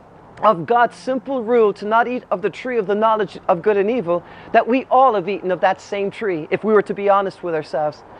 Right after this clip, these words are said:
Think about it when we were kids, when our parents would tell us, "Hey, do this," and we do the opposite.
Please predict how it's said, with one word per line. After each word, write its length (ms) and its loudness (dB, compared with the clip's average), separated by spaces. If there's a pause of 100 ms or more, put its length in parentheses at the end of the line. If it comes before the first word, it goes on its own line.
(200)
Think 180 0
about 260 6
it 120 -2
when 160 0
we 120 -2
were 120 4
kids, 460 -2
when 140 -2
our 80 2
parents 480 -4
would 100 0
tell 220 4
us, 160 -2 (240)
"Hey, 180 2
do 300 -2
this," 320 2
and 100 0
we 80 4
do 180 0
the 140 2
opposite. 520 2